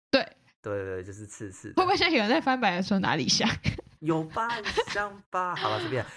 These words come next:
Speaker 2: 啊。<laughs> 反正呢，就是你们会发现很多生活中的事情，就是有一些相似之处，但是有一些相异之处啊。我们人也是，人与人之间就是有这么多的差异，但我们不一定都会在这些差异之中有冲突。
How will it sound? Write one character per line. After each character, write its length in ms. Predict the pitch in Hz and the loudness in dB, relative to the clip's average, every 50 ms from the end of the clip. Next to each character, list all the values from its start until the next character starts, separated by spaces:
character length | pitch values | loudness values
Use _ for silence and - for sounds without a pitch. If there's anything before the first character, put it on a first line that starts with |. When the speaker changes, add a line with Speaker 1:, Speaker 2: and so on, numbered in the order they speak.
| - - - - | -18 -20 -6 0
Speaker 2:
啊。 180 | - 110 113 101 | 2 2 4 4
<laughs> 40 | - - - 220 156 - 95 90 90 - - - 330 - - - - - - - - - 508 480 453 427 381 359 311 - _ _ _ | 4 6 6 8 8 8 6 4 4 0 -2 -2 -6 -8 -8 -10 -16 -18 -16 -14 -6 -2 0 0 0 0 -2 -6 -10 -14 _ _ _
反 180 | - 151 175 233 | 0 0 0 0
正 80 | 277 247 | -2 -6
呢， 160 | 214 214 208 | -8 -8 -8
就 160 | 208 214 214 | -8 -8 -8
是 60 | 214 | -6
你 140 | 196 170 139 | -6 -6 -6
们 100 | 107 110 | -6 -6
会 100 | 156 185 | -6 -6
发 160 | 180 185 165 | -4 -4 -4
现 160 | 170 - 175 160 151 139 | -4 -4 -6 -6 -4 -4
很 200 | 120 110 104 101 | -2 -2 -4 -4
多 240 | 107 135 170 190 202 - - - _ _ _ _ | -4 -4 -4 -4 -4 -6 -12 -20 _ _ _ _
生 380 | - - - - 214 202 202 220 | -20 -18 -12 -8 -8 -8 -8 -8
活 180 | 196 147 127 | -8 -8 -8
中 180 | 135 151 147 147 139 | -8 -8 -10 -10 -10
的 40 | 120 | -12
事 160 | - - 120 | -12 -14 -14
情， 240 | 107 - 95 90 90 | -14 -14 -14 -14 -14
就 140 | - 117 | -12 -14
是 220 | 110 113 104 92 - _ | -12 -12 -12 -14 -14 _
有 100 | - 117 | -12 -10
一 20 | |
些 100 | 131 147 | -8 -8
相 300 | 139 - - 147 135 143 | -8 -8 -8 -8 -8 -10
似 260 | 147 - - 135 113 101 | -10 -12 -12 -12 -12 -12
之 140 | 101 104 | -12 -12
处， 180 | 104 - - - | -14 -14 -16 -16
但 160 | - 110 107 | -14 -14 -12
是 120 | 98 113 101 | -12 -10 -10
有 100 | 90 82 | -10 -12
一 20 | |
些 220 | 95 - 107 98 | -12 -12 -14 -14
相 340 | 95 - - - 120 110 113 123 | -14 -16 -12 -10 -10 -10 -10 -12
异 140 | - 120 104 | -14 -16 -16
之 180 | 92 - 95 92 | -16 -16 -18 -18
处 260 | - - 104 85 - _ _ | -16 -16 -16 -16 -16 _ _
啊。 180 | - - - 131 | -14 -10 -8 -8
我 100 | 131 120 | -6 -6
们 180 | 107 113 113 | -6 -6 -4
人 240 | 107 110 110 113 139 | -4 -6 -6 -6 -6
也 160 | 135 110 - | -10 -12 -12
是， 400 | - - - - - 98 - - - | -14 -16 -20 -16 -16 -16 -16 -16 -18
人 260 | _ 131 127 135 143 165 | _ -12 -12 -10 -10 -10
与 80 | 143 | -8
人 220 | 107 95 90 92 92 | -8 -8 -10 -10 -10
之 140 | 98 95 | -14 -14
间 200 | 90 - 101 92 | -12 -10 -12 -12
就 120 | 95 101 92 | -12 -12 -14
是 160 | 85 - 90 | -14 -16 -14
有 160 | 73 87 95 | -12 -12 -8
这 120 | 98 - 151 | -6 -6 -6
么 120 | 143 117 | -6 -6
多 160 | 104 101 101 | -6 -8 -8
的 100 | 90 87 | -8 -10
差 340 | - - - - 92 95 95 - - | -10 -12 -10 -8 -6 -6 -6 -6 -8
异， 200 | 101 - - - - - - - | -14 -20 -20 -20 -20 -20 -14 -8
但 160 | - 139 123 | -6 -6 -6
我 140 | 107 95 92 | -6 -8 -10
们 80 | 90 | -10
不 140 | 92 107 107 | -8 -6 -6
一 60 | 101 95 | -6 -6
定 200 | 101 104 98 92 | -8 -10 -10 -10
都 140 | 95 98 | -10 -10
会 240 | 98 104 101 98 95 | -8 -6 -6 -8 -8
在 180 | 87 - 101 95 | -8 -10 -10 -12
这 120 | - 123 | -12 -10
些 100 | 127 127 | -10 -10
差 240 | 120 - - 117 120 | -10 -8 -8 -8 -8
异 80 | 127 123 | -8 -8
之 100 | 123 120 | -10 -10
中 140 | 117 113 | -10 -10
有 100 | 113 110 - | -10 -14 -16
冲 320 | - - - 107 104 104 104 | -18 -16 -14 -14 -14 -16 -18
突。 280 | - - - - - | -18 -20 -20 -20 -20